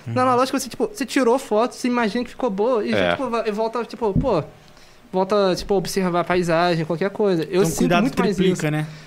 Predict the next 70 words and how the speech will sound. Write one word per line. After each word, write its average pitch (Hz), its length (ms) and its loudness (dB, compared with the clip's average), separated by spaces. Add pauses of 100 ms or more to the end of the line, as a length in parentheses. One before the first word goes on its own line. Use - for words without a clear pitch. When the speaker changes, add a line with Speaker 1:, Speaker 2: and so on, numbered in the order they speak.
(200)
Speaker 1:
É, 311 120 0
tipo, 170 480 0 (220)
você 262 120 -4
tira 320 220 0
a - 20 -10
foto 294 360 -2
e 302 40 -2
é 311 80 0
isso, 254 340 -4
cara. 147 180 -2
Porque, 220 180 -8
tipo, - 180 -8
Speaker 2:
Uhum. 180 280 -2 (280)
Speaker 1:
você - 140 -6
não, 247 200 2
tipo, - 140 -6
ah, 208 200 2 (180)
depois 233 220 0
eu - 60 4
Speaker 3:
Uma - 20 4
Speaker 1:
vejo 240 100 2
Speaker 3:
coisa - 240 2
Speaker 1:
se 110 80 0
eu 127 60 6
Speaker 3:
da 120 120 4
Speaker 1:
só 113 40 2
Speaker 3:
digital 101 480 0
que - 80 -2
Speaker 2:
Legal, 117 180 4
Speaker 3:
dá 98 60 2
Speaker 2:
cara, 95 120 4
Speaker 3:
raiva 104 280 4
é 95 80 4
o 101 40 2
Speaker 2:
legal. 127 140 -4
Speaker 3:
foco, 98 500 0
que - 120 -12
você 90 220 0
tira 104 320 0
no 104 80 0
visor, 95 300 0
tá 101 180 2
lindo. 92 320 0
Você - 160 -4
abre 90 200 2
no 92 60 -2
monitor, 95 460 -2 (160)
tá 98 100 2
embaçada 98 440 2
Speaker 2:
É, 143 80 2
Speaker 3:
a - 40 -4
Speaker 2:
quando - 0 - (160)
Speaker 3:
foto. 156 40 2
Speaker 2:
você 160 120 2
abre 165 160 2
no 175 60 4
monitorzão, 165 600 2
né? 143 140 2
Speaker 1:
É, 185 100 6
eu 160 40 4
Speaker 2:
Verdade. 165 200 4
Speaker 1:
tinha 240 120 6
muito 220 260 4
desse 254 180 -2
problema 220 380 2
com, 226 220 0
justamente 220 320 -2
com 247 80 -4
a - 20 -4
Nikon. 180 420 -2